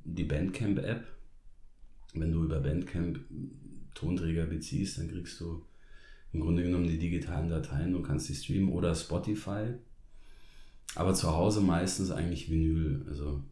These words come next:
wenn ich nach Hause komme, eine Vinyl auflegen, das ist immer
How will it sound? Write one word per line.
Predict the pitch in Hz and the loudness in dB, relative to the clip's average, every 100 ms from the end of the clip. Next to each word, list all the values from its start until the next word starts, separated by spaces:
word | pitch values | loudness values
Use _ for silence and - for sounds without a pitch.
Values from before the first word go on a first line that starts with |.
| - - | -14 -2
wenn | - | 0
ich | 78 | 2
nach | 82 76 | 2 2
Hause | 85 90 | 2 0
komme, | - 90 90 87 85 82 - | -2 0 0 0 -2 -4 -4
eine | 80 | -2
Vinyl | 80 82 92 90 | 2 2 2 2
auflegen, | 82 82 - 80 82 82 | 0 -2 -2 0 0 0
das | 78 | -2
ist | - - | -6 -2
immer | 82 80 | 0 0